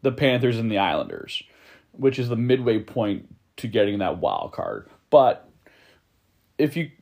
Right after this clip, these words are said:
if I were to draw a line, you b-, you draw the line below the Florida Panthers fifty-two point mark, you would definitely look at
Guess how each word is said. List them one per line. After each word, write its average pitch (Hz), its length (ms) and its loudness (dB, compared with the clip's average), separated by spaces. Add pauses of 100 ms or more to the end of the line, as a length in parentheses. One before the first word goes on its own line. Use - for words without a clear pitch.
(260)
if 147 300 2
I 143 240 2
were 214 160 4
to 202 80 6
draw 139 360 6
a - 20 4
line, 104 560 -2 (1500)
you 143 160 -2
b-, 139 260 -8
you 156 240 0
draw 147 380 6
the 139 120 2
line 123 320 0
below 113 460 4
the 107 120 -4
Florida 120 320 2
Panthers 139 680 -4 (420)
fifty-two 139 500 -4
point 139 300 -2
mark, 147 440 -2 (1800)
you 160 260 0
would 151 380 0
definitely 127 420 2
look 123 240 0
at 104 360 0